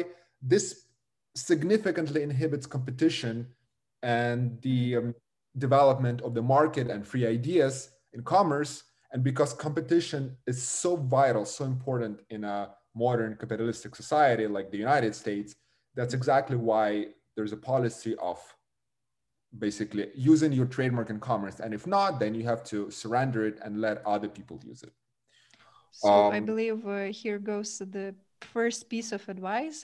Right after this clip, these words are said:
Speaker 2: I guess. Um, if you're not in the United States, that make sure you register your I P R, uh, right on the spot as soon as possible. And if you are in the United States, uh, make sure you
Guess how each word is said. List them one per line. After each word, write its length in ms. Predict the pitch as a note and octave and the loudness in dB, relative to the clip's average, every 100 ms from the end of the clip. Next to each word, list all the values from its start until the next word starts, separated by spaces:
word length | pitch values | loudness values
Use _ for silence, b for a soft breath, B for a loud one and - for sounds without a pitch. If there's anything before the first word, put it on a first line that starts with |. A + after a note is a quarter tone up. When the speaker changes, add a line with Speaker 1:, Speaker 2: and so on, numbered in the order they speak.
| D#4 | -10
Speaker 2:
I 20 | |
guess. 400 | D4+ E4 E4+ - B B B - G3+ | -6 -4 -6 -10 B B B -8 -6
Um, 280 | G3+ G3 G3 F#3+ - | -4 -4 -6 -10 -10
if 160 | A3+ | -6
you're 200 | A#3 G#3+ | -2 0
not 220 | G#3 G#3 | 0 0
in 120 | G#3 G3 | -2 -4
the 100 | G3 F#3+ | -4 -4
United 260 | F#3+ G3+ | -6 -8
States, 380 | G3 - G3 F#3+ | -10 -6 -6 -6
that 180 | F#3+ F#3 | -10 -4
make 240 | G#3 G#3 | -4 -4
sure 300 | - - G3 F#3+ F#3 | -6 -6 -4 -4 -6
you 100 | F#3 F#3 F3+ G3 | -6 -6 -4 -2
register 500 | G3 G3+ - G3 F#3 | -2 -2 -8 -8 -8
your 280 | F#3 F#3 F3+ - F#3+ | -6 -6 -6 -4 -6
I 40 | |
P 120 | F#3+ G#3 | -6 -6
R, 380 | G3 F#3 F3+ G3 b b _ G3 | -2 -2 -2 -6 b b _ -8
uh, 160 | G3 F#3 G3+ | -6 -4 -2
right 180 | G3 F#3+ | -2 -2
on 120 | F3+ | -8
the 100 | F3+ | -8
spot 420 | - - G#3 D#4+ - - - | -12 -6 -4 -4 -6 -18 -6
as 60 | G#3 - | -4 -4
soon 140 | G#3+ G3 | -4 -4
as 260 | F3+ F#3+ | -6 -8
possible. 640 | - G3 A#3+ - C4+ C#4+ C#4 C#4 B B _ | -8 -6 -4 -6 -6 -4 -4 -6 B B _
And 300 | G#3 F#3+ F#3+ G3 - | -6 -4 -6 -6 -8
if 60 | A#3+ B3 | -8 -4
you 120 | C#4 | 0
are 160 | C#4 C4+ | 0 0
in 180 | A#3+ | -4
the 120 | A#3+ B3 | -6 -4
United 260 | B3 A#3+ A#3+ - | -4 -4 -6 -8
States, 320 | A#3+ B3 A3+ - G3 | -6 -6 -8 -12 -10
uh, 260 | G3+ G3 F#3+ - G3 G#3 | -8 -8 -10 -10 -8 -6
make 140 | G3+ | -6
sure 400 | - A3+ A3+ G#3 | -8 -6 -2 -2
you 300 | G3 F#3 F#3+ | -4 -6 -8